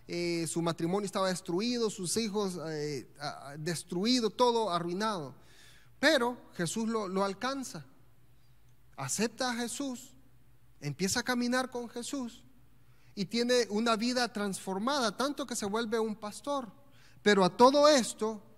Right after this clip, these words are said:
su mamá le dice, "Si no dejas esa religión, no te acepto, no te quiero ver, no quiero saber nada de ti".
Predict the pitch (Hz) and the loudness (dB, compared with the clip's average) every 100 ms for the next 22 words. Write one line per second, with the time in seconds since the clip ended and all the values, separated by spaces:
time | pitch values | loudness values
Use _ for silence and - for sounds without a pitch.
0 | - - 254 254 269 269 214 214 - - | -14 -4 0 0 0 0 0 -4 -14 -20
1 | - - - 180 185 226 214 233 208 143 | -20 -20 -6 -2 0 0 0 0 0 -4
2 | - - 180 180 220 254 247 240 247 240 | -8 -2 0 2 2 2 0 -2 -4 -4
3 | 226 214 196 185 247 277 302 - - - | -4 -4 -4 -4 -2 -4 -6 -14 -20 -20
4 | - - - - - - - 156 165 175 | -20 -20 -20 -20 -20 -18 -8 -4 -2 -2
5 | 214 214 185 220 220 175 160 - 196 214 | -2 -4 -4 -4 -4 -4 -4 -4 -6 -4
6 | 202 190 220 214 165 175 196 - 208 196 | -2 0 0 -2 -4 -4 -4 -4 -4 -4
7 | 180 196 196 180 208 226 190 175 165 214 | -4 -4 -4 -2 -2 -2 -6 -8 -10 -12